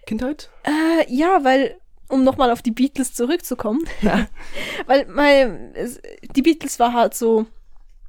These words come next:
Speaker 2: so im Zeitalter meiner Eltern, deswegen hatten wir auch so viele C Ds.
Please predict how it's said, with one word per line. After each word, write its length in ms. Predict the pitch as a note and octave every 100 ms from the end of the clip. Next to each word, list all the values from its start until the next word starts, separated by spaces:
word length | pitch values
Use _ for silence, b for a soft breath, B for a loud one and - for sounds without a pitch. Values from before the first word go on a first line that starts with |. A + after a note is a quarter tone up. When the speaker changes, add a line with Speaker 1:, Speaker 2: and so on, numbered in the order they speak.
| - - - - - A#3+ A#3
Speaker 2:
so 260 | A3 B3+
im 180 | B3 C4
Zeitalter 580 | - A#3+ A#3+ A#3 A#3 B3
meiner 260 | A3+ G#3+ -
Eltern, 400 | G#3+ B3 A#3 A3
deswegen 340 | A3 G#3+ A3+
hatten 120 | -
wir 120 | G#3+
auch 80 | G3
so 100 | A3
viele 240 | A3+ G#3+ G3+
C 120 | G3
Ds. 360 | G#3+ A3+ B3+